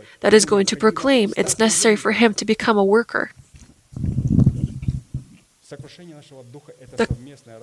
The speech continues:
contrition of our spirit is a joint work of God and man, in which our spirit,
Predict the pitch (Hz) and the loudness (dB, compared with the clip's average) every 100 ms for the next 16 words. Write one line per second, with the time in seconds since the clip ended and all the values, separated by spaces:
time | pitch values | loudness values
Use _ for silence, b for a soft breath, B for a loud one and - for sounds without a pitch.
0 | 226 240 - 240 269 269 254 240 247 233 | -6 -6 0 2 2 4 2 2 0 2
1 | 208 196 190 226 240 214 214 214 202 202 | 4 2 2 2 2 0 0 -2 -2 2
2 | 202 214 220 202 190 196 214 202 - 277 | 2 2 0 2 0 -2 -2 -4 -2 2
3 | 247 202 | 2 0